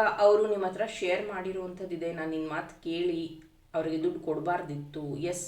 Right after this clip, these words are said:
you advise", ಅಂದ್ರೆ ನೀವು ಹೇಳಿದ್ರಿ ಕೊಡ್ಬೇಡಿ ಅಂತ. But still ಈ ವ್ಯಕ್ತಿ ನಿಮಗ್ ಗೊತ್ತಿಲ್ಲದೆ ಕೊಟ್ಟಿರುವಂಥದ್ದು, something ಲಾಟರಿ ಟಿಕೆಟ್ ತಗೊಂಡಿರುವಂಥದ್ದು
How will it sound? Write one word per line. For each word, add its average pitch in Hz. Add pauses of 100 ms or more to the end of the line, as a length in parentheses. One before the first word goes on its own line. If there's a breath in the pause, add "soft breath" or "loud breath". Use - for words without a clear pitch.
(160)
you 170
advise", 147
ಅಂದ್ರೆ 196
ನೀವು 196
ಹೇಳಿದ್ರಿ 175
ಕೊಡ್ಬೇಡಿ 160
ಅಂತ. 147 (420 loud breath)
But 185
still -
ಈ 240
ವ್ಯಕ್ತಿ 202 (520 soft breath)
ನಿಮಗ್ 190
ಗೊತ್ತಿಲ್ಲದೆ 180
ಕೊಟ್ಟಿರುವಂಥದ್ದು, 160
something 220
ಲಾಟರಿ 160
ಟಿಕೆಟ್ 147
ತಗೊಂಡಿರುವಂಥದ್ದು 143